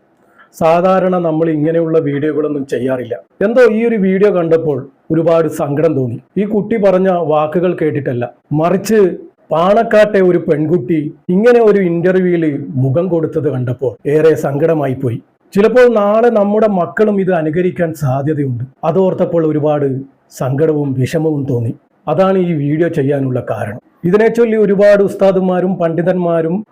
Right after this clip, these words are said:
വീഡിയോകൾ ചെയ്തിട്ടുണ്ട്. സത്യത്തിൽ ശരിക്കും പറഞ്ഞാൽ നമുക്കിത് വിശ്വാസം വന്നില്ല. കൊടപ്പനക്കൽ തറവാട്ടിലെ ബീവിമാരാരും ഇതുപോലെ ചെയ്യില്ല. അപ്പോൾ ഇത് ആരായിരിക്കുമെന്നായിരുന്നു നമ്മുടെയൊക്കെ സംശയം. അവിടെയുള്ള ബീവിമാരാരും പള്ളിയിൽ ചെന്ന് നിസ്കരിക്കുന്ന കൂട്ടത്തിലുമല്ല.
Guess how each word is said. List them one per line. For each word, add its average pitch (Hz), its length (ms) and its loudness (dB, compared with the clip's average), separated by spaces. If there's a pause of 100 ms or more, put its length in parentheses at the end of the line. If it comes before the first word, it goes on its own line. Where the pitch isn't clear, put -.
(120)
വീഡിയോകൾ 170 400 2
ചെയ്തിട്ടുണ്ട്. 143 540 -4 (260)
സത്യത്തിൽ 226 460 0
ശരിക്കും 185 400 -2
പറഞ്ഞാൽ 180 320 0
നമുക്കിത് 156 420 -2
വിശ്വാസം 143 500 -4
വന്നില്ല. 120 400 -4
കൊടപ്പനക്കൽ 240 640 2
തറവാട്ടിലെ 202 840 2 (340)
ബീവിമാരാരും 170 1000 2
ഇതുപോലെ 147 360 -2
ചെയ്യില്ല. 120 440 -6 (160)
അപ്പോൾ 220 240 2
ഇത് 196 160 2
ആരായിരിക്കുമെന്നായിരുന്നു 175 1160 2
നമ്മുടെയൊക്കെ 135 420 -2
സംശയം. 120 380 -8 (120)
അവിടെയുള്ള 202 400 4
ബീവിമാരാരും 170 920 0 (180)
പള്ളിയിൽ 208 360 2
ചെന്ന് 190 340 2
നിസ്കരിക്കുന്ന 175 560 0
കൂട്ടത്തിലുമല്ല. 135 760 -4